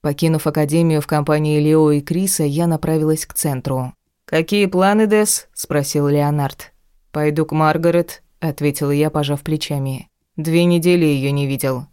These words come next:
«Вы уже говорили о свадьбе?» вдруг поинтересовался Кристофер. «Зачем?» опешила я.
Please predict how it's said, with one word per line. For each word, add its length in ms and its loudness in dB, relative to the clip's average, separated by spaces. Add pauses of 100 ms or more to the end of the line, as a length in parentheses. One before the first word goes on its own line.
(300)
«Вы 240 2
уже 180 2
говорили 460 2
о 120 2
свадьбе?» 640 0 (120)
вдруг 320 -4
поинтересовался 800 -2
Кристофер. 640 -4 (380)
«Зачем?» 800 -2 (180)
опешила 460 -4
я. 340 -4